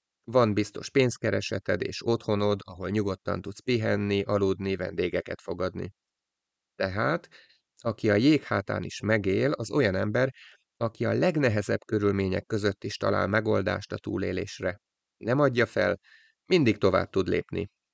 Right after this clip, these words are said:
Egy példa. "Andris,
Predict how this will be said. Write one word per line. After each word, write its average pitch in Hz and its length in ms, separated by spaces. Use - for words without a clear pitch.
Egy - 240
példa. 90 480
"Andris, 131 540